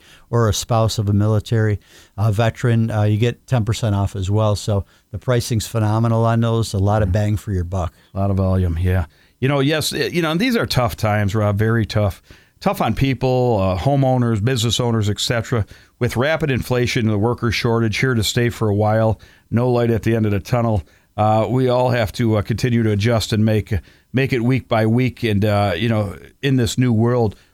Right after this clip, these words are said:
Speaker 2: paychecks just don't go as far, especially at the grocery store. Utilities are up. The brutal, the brutal fact is, uh, these are hard times. So, uh, please do your part and help us, uh, by buying, uh, local and buying Made in America.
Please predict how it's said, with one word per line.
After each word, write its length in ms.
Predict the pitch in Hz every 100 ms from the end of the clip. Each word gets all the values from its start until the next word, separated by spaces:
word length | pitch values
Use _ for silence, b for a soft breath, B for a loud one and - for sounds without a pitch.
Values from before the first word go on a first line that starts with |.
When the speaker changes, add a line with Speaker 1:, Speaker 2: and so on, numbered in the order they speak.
| -
Speaker 2:
paychecks 440 | 175 190 208 123
just 220 | - 127 -
don't 220 | 127 120
go 220 | 117 117
as 140 | 113
far, 400 | - 117 110 110
especially 440 | 104 - 156 - 120
at 80 | 95
the 100 | 92
grocery 400 | 113 113 - 107
store. 380 | - 113 107 - B B
Utilities 600 | 107 110 147 143 131 120
are 240 | 107 104 107
up. 220 | 110 -
The 80 | 120
brutal, 400 | 247 254 208 - 160 247 -
the 100 | 127
brutal 340 | 117 214 214
fact 440 | 131 - 117 131 -
is, 460 | 151 156 117 107 - B B B -
uh, 400 | 107 110 95 87
these 280 | 110 135 175
are 120 | 180
hard 240 | 143 147 117
times. 400 | 127 139 143 127
So, 220 | 127 117
uh, 80 | 113
please 280 | 208 262 185
do 120 | 170
your 180 | 151 131
part 420 | 127 123 131 - b b b -
and 240 | 120 120
help 320 | 120 139 123
us, 320 | 131 123 -
uh, 100 | 117
by 200 | 107 113
buying, 380 | 110 117 117 110
uh, 240 | 110 104 90
local 540 | 117 160 196 113 107
and 100 | 107
buying 300 | 113 113 107
Made 180 | 117 113
in 80 | 107
America. 540 | 110 110 104 104 92